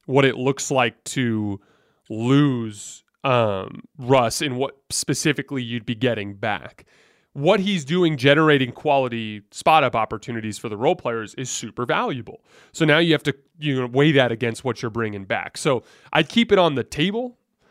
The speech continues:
because there are still a lot of redundancies, especially with LeBron. When LeBron and Russ are on the floor together this year, it's been pretty bad. In five hundred and seventy-one possessions, which is a huge sample size,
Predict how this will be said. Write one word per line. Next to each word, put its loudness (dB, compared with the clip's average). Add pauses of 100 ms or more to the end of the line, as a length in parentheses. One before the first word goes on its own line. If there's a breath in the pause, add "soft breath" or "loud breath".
(160 soft breath)
because 4
there 6
are 6
still 4
a 8
lot 6
of -2
redundancies, 0
especially -2
with -2
LeBron. 0
When -2
LeBron 2
and 0
Russ 2
are 2
on 2
the -6
floor -2
together -2
this -6
year, -4
it's -10
been -6
pretty -8
bad. -2
In -10
five 2
hundred -2
and -8
seventy-one -2
possessions, -4
which -12
is -12
a -8
huge -2
sample -2
size, -6